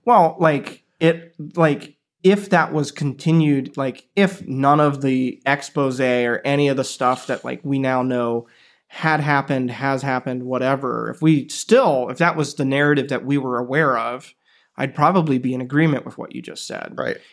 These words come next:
Speaker 1: It's only now that there's a fuller understanding of the,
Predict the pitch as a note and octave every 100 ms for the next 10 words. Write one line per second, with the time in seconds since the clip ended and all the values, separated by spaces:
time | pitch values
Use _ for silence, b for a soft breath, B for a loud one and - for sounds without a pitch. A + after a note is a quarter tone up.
0 | b D#3 D#3 - F#3 G3 G3+ F3 D#3 D3
1 | D3 D3+ D3 C#3+ C#3+ C3+ - C3+ C#3 C3
2 | B2+ - - D#3 D3+ C#3+ C#3 C3+ B2+ -
3 | C3+ C3 B2+ - -